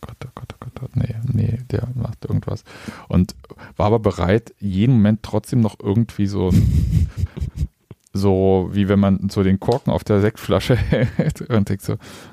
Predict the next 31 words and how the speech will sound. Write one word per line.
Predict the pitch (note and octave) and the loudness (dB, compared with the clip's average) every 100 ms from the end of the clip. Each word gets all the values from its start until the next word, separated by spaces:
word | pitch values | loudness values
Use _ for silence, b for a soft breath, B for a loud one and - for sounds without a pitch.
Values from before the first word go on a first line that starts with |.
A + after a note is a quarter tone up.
| - | 0
„Na, | G#2+ B2+ - | 2 2 0
na, | - A2 A2+ | 0 0 2
na?“ | A2 B2 B B | 2 2 B B
Und | F#2+ - | 0 2
irgendwie | G2+ G#2 G#2 G2+ G2+ F#2+ | 2 2 0 0 0 -2
lässt | G#2 G2+ - | -2 0 2
man | F#2+ | 2
doch | G2+ | 2
los | G2 G#2 | 0 2
und | G2 | 4
dann | F#2+ | 2
ploppt | - A2 - | 2 -4 0
es | C3+ | -2
vielleicht, | - B2 C3 - - | 0 0 0 0 -2
aber, | G2+ G2 G2+ - - - | 2 2 0 -4 -4 2
ähm, | F#2+ G2 F#2+ - - B B B B B B - | 4 4 0 -4 -20 B B B B B B -2
da | - | 0
ist | - - - | 0 -2 0
nichts | - - | 0 2
mehr | - - | 0 0
passiert. | - - - E2+ F2+ - | -2 -4 -2 -4 -4 -4
Also | F#2 | -4
das, | F#2 F#2 - B B | -2 0 -2 B B
das | - - | -4 -2
hat's | G2+ - | 0 2
mir | F#2+ | 2
wirklich | F#2 - G#2 - | 2 0 -2 0
komplett | F2+ - F#2 - | -2 0 -2 0
versaut, | G2 F2+ F2+ - | 2 4 2 2
weil | E2 E2 G1+ - _ _ _ _ - _ _ _ _ _ _ - _ _ _ | 2 2 0 -10 _ _ _ _ -20 _ _ _ _ _ _ -20 _ _ _
ich | C#2+ | -8